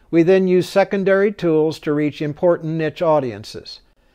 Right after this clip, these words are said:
This is the what and the how of a campaign strategy. If you want voters to understand your message, follow this step-by-step process.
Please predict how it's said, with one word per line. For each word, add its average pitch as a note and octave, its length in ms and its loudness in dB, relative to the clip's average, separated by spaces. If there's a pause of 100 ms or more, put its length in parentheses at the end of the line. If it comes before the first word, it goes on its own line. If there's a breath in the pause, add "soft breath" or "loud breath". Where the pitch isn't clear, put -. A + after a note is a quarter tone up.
(380)
This G#3+ 200 4
is G#3 220 6
the F3+ 120 0
what F#3 420 2
and F3+ 280 -2
the F3+ 40 -4
how C#3 500 -4
of C#3 140 0
a D3 40 -8
campaign D#3+ 540 -6
strategy. D3 680 -2 (720)
If D3 200 -2
you F3 80 4
want G#3+ 240 2
voters G3+ 380 2
to E3+ 140 -6
understand F3+ 580 -2
your G3+ 100 0
message, C3+ 580 -8 (220)
follow D#3+ 420 2
this D3+ 200 -4
step-by-step E3+ 800 -2
process. - 760 -4